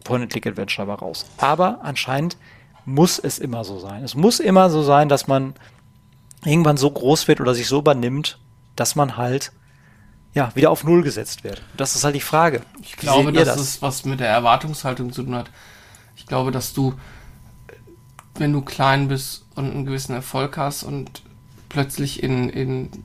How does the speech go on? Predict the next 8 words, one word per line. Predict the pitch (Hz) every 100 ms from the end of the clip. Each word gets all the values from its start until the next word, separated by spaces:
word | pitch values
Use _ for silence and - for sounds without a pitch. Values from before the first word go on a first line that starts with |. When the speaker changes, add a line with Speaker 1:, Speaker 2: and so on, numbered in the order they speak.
| - - - - -
Speaker 2:
Fahrwasser | - 120 131 151 - 156 123 - - -
reinkommst, | 139 135 151 - 151 147 - - - - - - -
die |
dich | 135 139 -
A |
dazu | 127 135 139
zwingt | - - 143 139
zu | - - 131 123 -